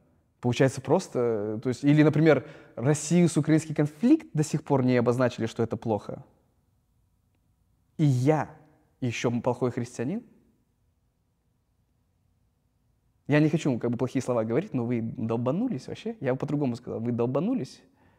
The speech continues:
Ты скажи, может быть, я гоню. Сори, что вот, и, и, вот именно, извините, что я такой немножко злой, вот это именно то, о чём я и говорю, когда вот что со мной стало, так скажем, после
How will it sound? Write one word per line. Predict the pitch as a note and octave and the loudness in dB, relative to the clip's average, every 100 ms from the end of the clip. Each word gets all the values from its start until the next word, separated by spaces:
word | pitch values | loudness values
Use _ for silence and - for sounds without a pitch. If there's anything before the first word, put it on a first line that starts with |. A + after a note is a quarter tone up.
| _ _ _ _ _ _ _ _ _ _ _ _ _ _ _ - | _ _ _ _ _ _ _ _ _ _ _ _ _ _ _ -4
Ты | D3 | -4
скажи, | - G#2 G2+ | -2 -6 -4
может | G#2+ G#2+ | -4 -4
быть, | G#2+ | -2
я | G#2+ | -2
гоню. | A2 G2 | 0 2
Сори, | D#3 C3+ | 4 4
что | - | 2
вот, | G#2+ | -2
и, | C3 D3 D#3 | 2 2 2
и, | |
вот | D#3 E3+ | 4 4
именно, | F#3+ F#3+ | 6 4
извините, | E3 F3+ F3+ D#3 D3 | 4 2 2 0 -2
что | C#3+ | -2
я | A#2+ | -2
такой | A#2+ | -4
немножко | A#2 - A2+ A2 | -8 -6 -10 -4
злой, | E3 | -2
вот | G#3+ | -2
это | C3+ | 0
именно | C#3 C#3+ C3+ | 0 2 2
то, | D3 | 0
о | |
чём | C#3+ C#3 | 0 0
я | |
и | C3 | 0
говорю, | C3+ A#2 | 0 0
когда | - A#2 G2 | -2 -2 -2
вот | G#2 - | -2 -8
что | - A2 | -10 -8
со | G#2+ | -6
мной | G#2+ | -6
стало, | - D#3 C#3 | -2 -2 -2
так | - | -4
скажем, | A#2+ A2+ A2+ | -2 -2 -4
после | A#2 A2 G2+ G2 | -6 -4 -4 -4